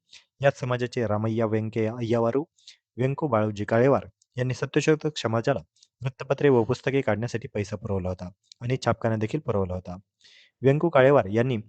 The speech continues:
बाराशे रुपये खर्च करून छापखाना विकत घेऊन दिला होता. सत्यशोधक समाजाची बैठक ही दर रविवारी होत असे. त्यामुळे आपल्याला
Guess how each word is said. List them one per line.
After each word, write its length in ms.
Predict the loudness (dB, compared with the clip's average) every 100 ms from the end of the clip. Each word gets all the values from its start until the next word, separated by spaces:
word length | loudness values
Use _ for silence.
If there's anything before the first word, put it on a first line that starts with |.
| _ -20 0
बाराशे 420 | 2 2 0 -2
रुपये 260 | -2 -2 -4
खर्च 220 | -6 -6
करून 240 | -6 -6 -10 _ _ _
छापखाना 360 | -8 -6 -6 -4
विकत 200 | -6 -8
घेऊन 300 | -6 -8 -6
दिला 160 | -6
होता. 260 | -8 -10 -18 -20 _ _ _ _ _ _ -10
सत्यशोधक 480 | -2 2 2 2
समाजाची 440 | -2 -2 -2 -4 -2
बैठक 260 | -2 -2 -6 _ _ -14
ही 60 |
दर 300 | -6 0 0 0 -4
रविवारी 420 | -4 -2 0 -2 -2
होत 160 | -8 -10
असे. 240 | -14 -18 -20 _ _ _
त्यामुळे 260 | -8 -6
आपल्याला 340 | -8 -6 -4